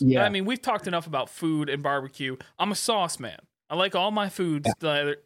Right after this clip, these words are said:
Speaker 2: clad in the sauce. My sandwiches are no different. I put condiments on both sides of the bread.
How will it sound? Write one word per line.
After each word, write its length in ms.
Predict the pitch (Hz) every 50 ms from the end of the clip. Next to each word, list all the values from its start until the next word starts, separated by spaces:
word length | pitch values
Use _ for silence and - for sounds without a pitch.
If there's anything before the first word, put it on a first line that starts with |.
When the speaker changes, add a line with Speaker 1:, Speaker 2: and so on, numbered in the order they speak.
| _ _
Speaker 2:
clad 200 | - 165 147 143
in 100 | 135 131 127
the 100 | 127 131
sauce. 420 | - - 147 143 160 180 - - - _ _ _ _ _ -
My 120 | 156 165
sandwiches 440 | 160 - 196 202 208 202 - 202 175 165
are 40 |
no 120 | 156 151 147
different. 320 | 147 143 - 123 123 - _ _ _ _ _ _ _ _ _ - 170
I 100 | 196 220
put 400 | 214 - 247 226 - - _ -
condiments 460 | - - 180 190 190 175 165 147 147
on 120 | 143 143 143
both 160 | 151 156 151
sides 240 | - 160 143 143 143
of 60 | 131
the 60 | 127
bread. 200 | - 123 110 85